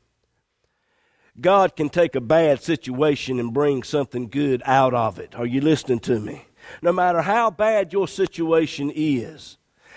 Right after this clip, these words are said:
God knows how to take that thing, turn it around,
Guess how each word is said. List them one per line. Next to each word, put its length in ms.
God 340
knows 240
how 200
to 120
take 360
that 260
thing, 320
turn 320
it 100
around, 400